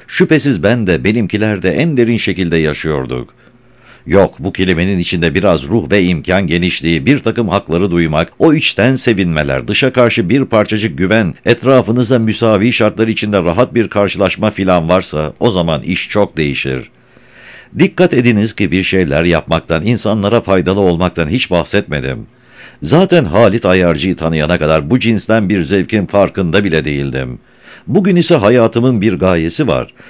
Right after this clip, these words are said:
Arkamda az çok beni hatırlatacağına inandığım bir iş bırakıyorum. On yıl müddetle dünyanın en yeni, en faydalı müessesesinin müdür muavinliğini yaptım.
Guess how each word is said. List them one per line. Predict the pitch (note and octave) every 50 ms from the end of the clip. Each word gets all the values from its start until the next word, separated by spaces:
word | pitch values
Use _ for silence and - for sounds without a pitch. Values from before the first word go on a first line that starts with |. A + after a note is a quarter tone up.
| - _ -
Arkamda | - C3 C#3+ C3+ - D3 D3 C#3 C#3 C3 G#2 D2
az | - C#3+ D#3 -
çok | - - G#2 - - C#2
beni | F2 G#2 C3
hatırlatacağına | A#2+ D#2+ C#2+ - F#2 D#2 D#2 D2+ D#2+ D#2+ D2 D#2 D#2 D2+ D2+ E2 F#2
inandığım | D#2 D#2 C#2+ D2+ F2 E2 D2 C#2+
bir | E2+ E2+ C2+
iş | - E2+ G#2 - - -
bırakıyorum. | C#2 C#2 C2 - C2+ C2 B1+ - - _ _ _ _ _ - - - - - _ -
On | C#3+ F#3+ F#3+
yıl | F3 E3+ F3 D#3
müddetle | B2+ B2 C3+ B2 G2 F2 G#2+ A#2 - G#2+ G#2+ E2
dünyanın | F#2+ G#2 G2+ F#2+ F#2+ F#2+ G#2 G#2 G2 -
en | E2+ C#3+ E3 D3
yeni, | B2 G#2+ A2 A2 G#2+
en | - - D3+ F3 D#3+
faydalı | - - B2+ A#2 F#2+ E2 G2+ A#2+ A#2
müessesesinin | F#2+ F#2 F2 F2+ F2+ - F#2+ E2 - F2+ - F2 E2 F2 G2+ G#2+
müdür | F#2 E2 F2+ F2 F#2+ B2 B2+
muavinliğini | A2 F2+ F2+ E2 D#2+ D2 D#2+ D#2 D2+ D2+ D2+ C2+ F2
yaptım. | G2+ F2 C2+ C2+ - - C#2+ C2+ C2 A#1+ A#1